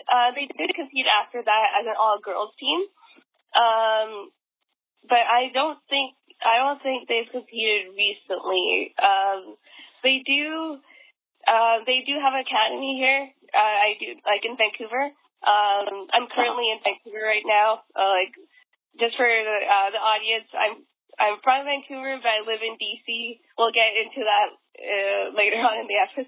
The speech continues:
Speaker 1: <laughs> of why I'm in D C now. But, um, but yeah, they do, they do have a few academies here for sure. So they're still continuing the legacy, but not really, um,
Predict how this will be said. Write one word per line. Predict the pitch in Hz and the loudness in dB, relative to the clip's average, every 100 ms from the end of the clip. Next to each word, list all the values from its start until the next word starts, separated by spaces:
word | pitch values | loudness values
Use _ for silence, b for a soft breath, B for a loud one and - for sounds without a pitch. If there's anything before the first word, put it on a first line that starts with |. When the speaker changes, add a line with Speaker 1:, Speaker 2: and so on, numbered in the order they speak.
| - | -6
Speaker 1:
<laughs> | 269 - - 285 233 | -6 -6 -2 2 2
of | 220 | 2
why | 202 196 202 | 2 2 0
I'm | 208 | -4
in | 208 208 | -8 -10
D | 196 - | -12 -10
C | 202 220 | -4 2
now. | 220 240 B B B B _ | 2 2 B B B B _
But, | 233 233 202 | 0 2 4
um, | 208 196 196 190 185 - _ _ _ _ _ _ _ _ _ - | 4 4 0 -4 -10 -16 _ _ _ _ _ _ _ _ _ -4
but | 233 226 214 208 | 2 2 2 -4
yeah, | 226 190 - - | -2 -2 -2 -2
they | 269 254 | -2 0
do, | 285 285 262 - - | -2 -2 -6 -8 -4
they | 254 | -2
do | 262 | -2
have | 269 254 | -2 -2
a | |
few | 254 226 | -2 -6
academies | 226 190 196 180 170 | -4 -2 -2 -4 -6
here | 180 180 | -4 -4
for | 185 | -4
sure. | 180 185 190 | -2 -2 0
So | 214 | -2
they're | 247 - | -2 0
still | 302 320 311 B B _ - | 0 2 -2 B B _ -8
continuing | 262 269 262 247 240 | -4 -2 0 0 0
the | 226 | -2
legacy, | 208 208 233 233 254 240 233 | 0 0 -2 -6 -6 -6 -6
but | 208 | -2
not | 208 202 196 196 | 2 4 2 -2
really, | 208 202 202 190 190 - 185 | -6 -4 -4 -4 -4 -2 0
um, | 185 185 185 180 - | 2 2 0 -4 -16